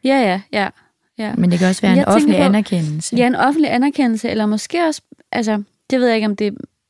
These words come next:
Speaker 1: også giver mening, men det her med at blive set.
Speaker 2: Mm.
Speaker 1: Altså i det hele taget at blive set.
Speaker 2: Ja, rigtig meget tiende hus.
Speaker 1: Ikke?
Speaker 2: Jo, jo.
Speaker 1: Så ikke at være, ikke at forblive det skjulte, men sådan, ja.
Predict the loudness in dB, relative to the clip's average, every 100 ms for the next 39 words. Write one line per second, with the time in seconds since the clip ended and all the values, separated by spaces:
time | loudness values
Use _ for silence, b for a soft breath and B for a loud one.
0 | _ -10 -8 -6 -4 -2 -2 -4 -4 -2
1 | -2 -2 -4 -4 -6 -4 -4 -2 -2 -6
2 | -2 2 4 2 0 -2 -2 -2 -2 -4
3 | -4 -8 -6 -6 -6 -12 _ -20 -6 -4
4 | -4 -6 -4 -2 -2 -2 -2 -2 -4 -4
5 | -2 -4 -4 -2 -2 -4 _ -6 -6 -6
6 | _ _ -8 -8 _ _ _ _ -6 -2
7 | 0 0 -2 -2 -4 -8 _ b b b
8 | b b -4 -2 -2 -2 0 0 -2 -4
9 | -4 -4 -4 -4 -4 -4 -4 -4 -6